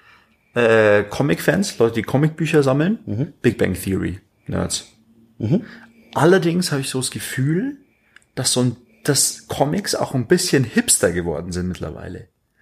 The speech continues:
Speaker 1: So Comics sind so ein bisschen cool geworden durch Hipster.
Speaker 2: Ja.
Speaker 1: Und
Speaker 2: Auch
Speaker 1: dann
Speaker 2: wieder mit den,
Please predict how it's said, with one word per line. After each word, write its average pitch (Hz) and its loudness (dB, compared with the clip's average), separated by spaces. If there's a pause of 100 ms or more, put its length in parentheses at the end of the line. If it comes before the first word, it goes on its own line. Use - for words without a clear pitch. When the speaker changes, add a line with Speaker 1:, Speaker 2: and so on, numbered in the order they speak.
(260)
Speaker 1:
So - -6
Comics 180 -2
sind 156 0
so 135 0
ein 131 -12
bisschen 160 0 (100)
cool 208 0
geworden 123 2
durch 123 -2
Hipster. - -4 (420)
Speaker 2:
Ja. 120 4 (440)
Speaker 1:
Und 135 4
Speaker 2:
Auch 110 -2
Speaker 1:
dann 123 4
Speaker 2:
wieder 123 4
mit 117 0
den, 110 -2